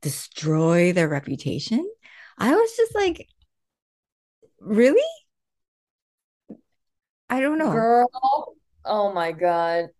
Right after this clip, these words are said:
Speaker 2: It's like, it's like that cartoon image that I see
Speaker 1: Mm-hmm.
Speaker 2: of, like, like, a character on a boat, like, a f-, inflatable boat. One hole pops up and then you see the water spiking up and they put their finger in it and thinking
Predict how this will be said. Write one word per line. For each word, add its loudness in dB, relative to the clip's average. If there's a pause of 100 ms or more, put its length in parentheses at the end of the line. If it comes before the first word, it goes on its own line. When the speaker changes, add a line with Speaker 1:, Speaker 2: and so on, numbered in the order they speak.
(280)
Speaker 2:
It's 0
like, 4 (1500)
it's -2 (200)
like 0
that 0
cartoon -6
image -4
that -2
I -2
see -6 (160)
Speaker 1:
Mm-hmm. 6
Speaker 2:
of, 0
like, 0 (680)
like, -4
a -10
character 0
on -2
a -6
boat, -4 (280)
like, -8
a -4
f-, -14 (160)
inflatable 2
boat. -4 (760)
One 4
hole -2
pops 0
up 0
and 0
then -2
you -6
see -8
the 2
water 2
spiking -2
up 0
and -4
they -2
put -4
their 2
finger 2
in 2
it -4
and -4
thinking -6